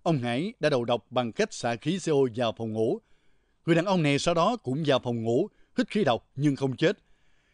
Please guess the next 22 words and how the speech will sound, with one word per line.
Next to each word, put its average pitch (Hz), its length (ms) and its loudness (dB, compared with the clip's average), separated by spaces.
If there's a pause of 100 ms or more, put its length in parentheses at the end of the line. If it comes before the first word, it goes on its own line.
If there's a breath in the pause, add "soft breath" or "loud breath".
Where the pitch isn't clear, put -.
(240)
Sáng 190 340 0
hai 170 80 2
mươi 147 100 0
ba - 60 2
tháng 151 160 -4
tám, 180 260 0 (280)
mọi 151 160 4
người 147 220 4
phát 226 180 -2
hiện 127 300 -2
vợ 131 80 4
ông 139 160 2
Hải 120 280 -2
và 127 160 2
ba 131 100 2
con 135 160 -2
gái, 156 300 0 (280)
lần 131 220 0
lượt 123 220 -2
hai 151 120 0
mươi 151 80 0
mốt 185 140 0